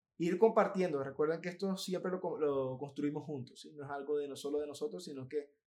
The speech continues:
su participación para nosotros es fundamental. Y este es un espacio donde todos pueden hablar. Le damos un saludo también a Ernest siete siete uno y a Ana Murillo en Instagram que nos están mirando. A Astrid Niño también le damos un saludo en YouTube.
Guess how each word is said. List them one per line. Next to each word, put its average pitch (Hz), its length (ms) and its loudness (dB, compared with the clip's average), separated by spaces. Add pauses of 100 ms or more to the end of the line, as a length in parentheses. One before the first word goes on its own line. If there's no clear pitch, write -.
su - 160 -6
participación 151 640 -2
para 170 180 2
nosotros 151 380 -6
es 151 180 -6
fundamental. 151 640 -6 (160)
Y 151 60 -10
este 147 140 -6
es 170 40 -2
un 175 80 -6
espacio 170 340 0
donde 143 160 -2
todos 202 380 4
pueden 143 260 0
hablar. 110 260 -12 (560)
Le 147 100 2
damos 170 220 4
un 180 100 -2
saludo 185 280 2
también 160 380 2
a 160 260 2 (480)
Ernest 175 720 2
siete 175 320 -2
siete 160 320 0
uno 185 500 2 (500)
y 180 160 2
a 185 200 12
Ana 190 140 6
Murillo 180 560 0 (340)
en 160 220 -2
Instagram 175 440 2
que 151 80 -4
nos 139 140 -6
están 147 240 -8
mirando. 170 540 0 (1120)
A 156 180 2
Astrid 160 380 0
Niño 202 420 0
también 151 240 0
le 151 60 4
damos 151 220 -2
un 160 100 -12
saludo 156 320 -4
en 160 80 -6
YouTube. 196 500 -2